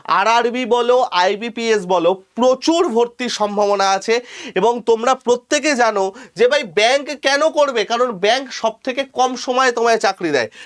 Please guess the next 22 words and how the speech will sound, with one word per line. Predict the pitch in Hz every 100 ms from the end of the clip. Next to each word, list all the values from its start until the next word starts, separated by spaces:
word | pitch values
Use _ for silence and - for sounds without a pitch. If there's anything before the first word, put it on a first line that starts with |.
| -
সব | - 214 208
থেকে | - 262
কম | 269 - 254 269
সিলেবাসে | 269 240 262 277 277 277
তোমায় | 254 254
চাকরি | 247 220 214
দেয়। | 208 196
মাত্র | 196 220 240 - 262 277
চারটে | 269 247 247 -
জিনিস | 247 262 262
এখানে | 247 254 254
পড়তে | 233 226 233
হয়, | 196
জিকে, | 185 226 247
জিএস, | 220 240 233
পিএস, | 240 240 240
কোনো | 233 240 254
গল্প | 214 220 226
নেই। | 214
যারা | 185 190 220
জিকেতে | 147 180 240 233 254
উইক, | 226 311 269